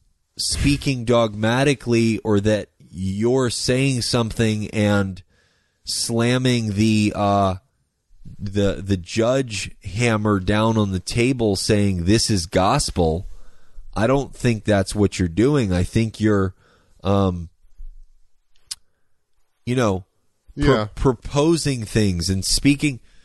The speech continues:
Speaker 1: You know, there, I feel like there's, you know, with the, with the universal truths, there are certain universal truths that don't, that aren't about arguments.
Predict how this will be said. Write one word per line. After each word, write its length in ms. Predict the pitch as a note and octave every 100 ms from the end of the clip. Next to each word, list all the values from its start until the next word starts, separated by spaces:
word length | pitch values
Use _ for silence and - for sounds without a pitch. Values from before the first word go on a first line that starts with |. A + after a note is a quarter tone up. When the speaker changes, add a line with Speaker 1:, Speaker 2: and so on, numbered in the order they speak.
| _ -
Speaker 1:
You 120 | D3
know, 160 | E3
there, 240 | D#3+ F3 -
I 120 | C#3+ D3+
feel 340 | - G#3 A#3
like 240 | B3 F#3+ C#3+
there's, 480 | D3+ D3+ C#3 - - _ -
you 120 | A#2+
know, 120 | C#3
with 320 | C3+ C3+ C3 -
the, 220 | B2 -
with 300 | C3 C3+ -
the 300 | C3 A#2 - _
universal 1000 | - B2 A#2+ D#3+ E3+ C3+ B2+ C#3+ - D#3
truths, 800 | - - C3+ C#3+ D#3+ D#3 D3+ - _ _ _ _ _ _ _ _ _ _ _ _ _ _ _ -
there 140 | C#3
are 20 |
certain 420 | C#3 - G#3+ F#3
universal 680 | C3+ C#3 D3+ C3 C3+ B2+ B2+
truths 440 | A2 - D#3+ C3 -
that 260 | A#2 A2 -
don't, 320 | C3+ D3+ - _ A#2
that 140 | B2
aren't 300 | - C#3 D#3+
about 480 | - G#2 A2 A#2+ C3 - G2
arguments. 840 | A#2+ C#3 A2+ D#2+ B1+ - -